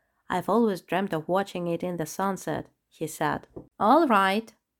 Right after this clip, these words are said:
but the train arrives in the city early in the morning. What shall we do up to the sunset?" Oliver asked. "We'll go to the movies," Raja suggested. "You'll like it."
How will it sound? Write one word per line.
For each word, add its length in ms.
but 200
the 100
train 420
arrives 440
in 140
the 100
city 440
early 280
in 100
the 220
morning. 420
What 260
shall 240
we 140
do 160
up 240
to 140
the 120
sunset?" 600
Oliver 480
asked. 400
"We'll 300
go 420
to 180
the 120
movies," 520
Raja 320
suggested. 680
"You'll 300
like 320
it." 220